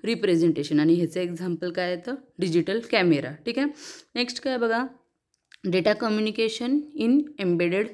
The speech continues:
system. डेटा कम्युनिकेशन म्हणजे काय? दोन सिस्टीम किंवा दोन डिव्हाइसमध्ये डेटा कम्युनिकेट करणार. दोन डिव्हाइस किंवा दोन सिस्टीममध्ये डेटा काय करणार? ते कम्युनिकेट करणार. किंवा आणखीन म्हणजे काय? की डेटा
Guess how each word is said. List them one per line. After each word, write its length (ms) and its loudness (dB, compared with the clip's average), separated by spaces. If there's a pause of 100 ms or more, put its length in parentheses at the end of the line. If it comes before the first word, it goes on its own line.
(140)
system. 380 -4 (440)
डेटा 260 2
कम्युनिकेशन 640 -4
म्हणजे 240 -2
काय? 260 -4 (320)
दोन 220 4
सिस्टीम 460 2 (240)
किंवा 280 -2
दोन 340 2
डिव्हाइसमध्ये 800 0
डेटा 300 -2 (480)
कम्युनिकेट 600 4
करणार. 420 -2 (400)
दोन 300 0
डिव्हाइस 520 0
किंवा 180 -2
दोन 220 0
सिस्टीममध्ये 560 -4
डेटा 280 -2
काय 200 -8
करणार? 360 -4
ते 120 -2 (180)
कम्युनिकेट 680 0 (100)
करणार. 400 2 (120)
किंवा 220 0 (580)
आणखीन 420 0
म्हणजे 240 2
काय? 200 0 (280)
की 220 0
डेटा 380 2